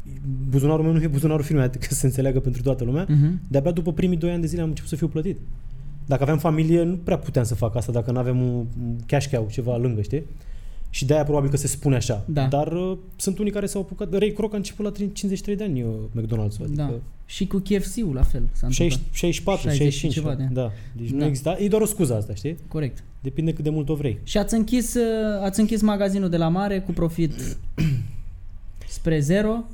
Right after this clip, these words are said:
Speaker 1: Uh, da, l-am închis când s-a terminat vara, l-am redeschis anul următor, adică
Speaker 2: A,
Speaker 1: am
Speaker 2: făcea
Speaker 1: continuat.
Speaker 2: sezonier.
Speaker 1: Da, da, era sezonier și chiar în următorul an am făcut bani foarte mulți.
Speaker 2: Mhm.
Speaker 1: Că am deschis și Bubble Waffles, tot acolo era ca un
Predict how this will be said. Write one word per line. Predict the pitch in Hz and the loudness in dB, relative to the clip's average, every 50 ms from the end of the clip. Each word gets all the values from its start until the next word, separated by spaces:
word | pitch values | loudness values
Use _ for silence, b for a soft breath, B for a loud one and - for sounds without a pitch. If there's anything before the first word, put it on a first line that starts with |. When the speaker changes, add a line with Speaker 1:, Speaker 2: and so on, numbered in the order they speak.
| - - | -6 -2
Speaker 1:
Uh, | 185 185 190 185 | 0 0 0 2
da, | 170 226 | 2 2
l-am | 202 185 185 | 2 2 2
închis | 190 185 - 214 185 - - | 2 2 2 2 0 2 0
când | - 151 170 143 | 0 0 2 2
s-a | 160 | 2
terminat | 160 165 160 160 147 127 | 2 2 2 2 2 2
vara, | 147 180 214 | 2 2 2
l-am | 214 208 202 | 2 0 0
redeschis | 202 214 196 208 - - 185 - | 0 0 0 0 2 0 0 2
anul | - 147 139 135 | 2 2 2 2
următor, | 123 120 117 - 170 170 | 2 0 0 0 0 0
adică | 156 151 156 | 0 0 2
Speaker 2:
A, | 226 | 2
Speaker 1:
am | 147 | 2
Speaker 2:
făcea | 143 180 - | 2 2 4
Speaker 1:
continuat. | 220 202 196 202 202 190 | 4 4 4 4 4 4
Speaker 2:
sezonier. | 196 202 196 180 127 - - - | 4 4 2 2 2 0 0 0
Speaker 1:
Da, | - 143 - - | 0 -2 -2 -2
da, | - 147 131 | -2 0 0
era | 131 143 | 0 0
sezonier | 135 - 135 127 131 131 139 165 170 | 0 0 0 0 2 2 2 2 0
și | - - - | 0 -2 0
chiar | - 175 165 | 0 0 0
în | 165 170 | 2 2
următorul | 160 165 165 160 165 170 165 165 | 4 4 4 4 4 2 4 4
an | 160 160 | 4 2
am | 156 135 | 2 0
făcut | - - 143 131 | -2 -2 0 0
bani | 147 127 110 | 0 0 0
foarte | - - 113 101 107 107 | 0 -2 -2 -2 -2 -4
mulți. | 104 104 - - - | -4 -4 -4 -4 0
Speaker 2:
Mhm. | - 202 196 226 233 208 - | 4 4 4 6 4 2 2
Speaker 1:
Că | - | 2
am | 143 139 | 4 4
deschis | 143 139 - - | 4 2 2 0
și | 147 - | 0 2
Bubble | 151 165 160 147 143 | 4 4 4 4 4
Waffles, | 139 135 120 117 165 185 | 4 2 2 2 0 0
tot | - - 170 - | 0 -4 -2 0
acolo | 151 131 - 147 160 | 0 0 2 0 2
era | 185 214 | 2 0
ca | - 214 | 0 2
un | 202 190 185 | 2 2 2